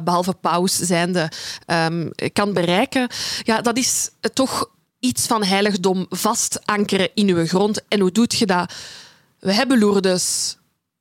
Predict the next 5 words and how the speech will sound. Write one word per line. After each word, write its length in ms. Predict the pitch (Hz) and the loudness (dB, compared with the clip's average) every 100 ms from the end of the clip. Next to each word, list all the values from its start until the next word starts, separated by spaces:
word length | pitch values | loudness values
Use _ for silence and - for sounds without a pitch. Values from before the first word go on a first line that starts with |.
| _ _ | _ _
we 180 | 190 170 | -4 0
hebben 300 | 220 220 220 | 0 0 0
Scherpenheuvel, 1000 | - 202 202 175 175 180 165 175 170 - _ - _ | 0 -2 0 0 0 0 -2 -4 -6 -16 _ -20 _
een 160 | 220 208 | 0 2
Maria-verschijning. 1200 | 190 202 240 226 202 185 - 180 175 175 175 | 2 2 2 2 0 -2 0 0 0 -4 -6